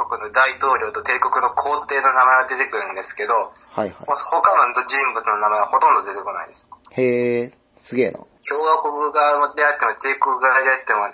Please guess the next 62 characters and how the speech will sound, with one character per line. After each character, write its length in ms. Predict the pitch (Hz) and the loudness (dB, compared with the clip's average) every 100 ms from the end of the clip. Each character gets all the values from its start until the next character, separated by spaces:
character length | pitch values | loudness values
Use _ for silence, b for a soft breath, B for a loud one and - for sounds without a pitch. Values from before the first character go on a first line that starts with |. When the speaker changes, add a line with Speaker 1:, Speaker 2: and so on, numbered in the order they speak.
| - | 0
Speaker 1:
か 300 | - 131 147 | 2 4 2
な 80 | 127 | -2
り 80 | |
最 220 | - 110 110 | -2 -2 0
初 140 | 117 | 0
は 100 | 107 | 2
苦 100 | - | 0
戦 220 | - 120 | -2 -4
し 100 | 120 | 0
ま 140 | 117 117 | 0 0
す 80 | |
け 100 | - | -4
ど、 300 | 101 98 - _ b b _ _ - | -6 -6 -10 _ b b _ _ -10
Speaker 2:
う 60 | 117 | -10
ん。 300 | 92 90 - - | -10 -14 -16 -6
Speaker 1:
中 140 | - - | -2 0
盤 220 | - - - | 2 2 2
ぐ 80 | 180 | 2
ら 160 | 160 | 2
い 20 | 123 | 2
に 40 | |
な 80 | 120 | 0
る 120 | 120 | 0
と 120 | 117 | -2
大 160 | 113 120 | -2 2
型 280 | 127 131 127 | 4 4 2
ゾ 120 | 147 | 2
イ 60 | |
ド 100 | 120 | 0
も 120 | 107 104 | -6 -2
ど 200 | 131 135 | 0 2
ん 60 | |
ど 160 | 113 101 | 0 -4
ん 220 | 104 104 | -8 -4
動 120 | 113 | -2
か 140 | 113 110 | 0 -2
せ 100 | 113 | -4
る 60 | |
よ 20 | |
う 40 | 98 | -8
に 40 | 90 | -16
な 40 | |
っ 80 | 104 | -2
て 80 | 120 | 0
楽 140 | 120 | 2
し 80 | - | -2
く 100 | - | -10
な 80 | - | -14
っ 40 | |
て 120 | - | -14
き 80 | - | -20
ま 100 | - | -20
す 100 | - | -20
ね。 60 | _ _ _ _ _ _ _ | _ _ _ _ _ _ _
Speaker 2:
あ 520 | 117 117 110 107 107 98 | 0 2 4 4 2 0
ー、 60 | 101 | -6
は 60 | |
い 40 | 92 | -8
は 180 | - | -14
い 80 | 95 | -16
は 80 | |
い。 40 | - | -18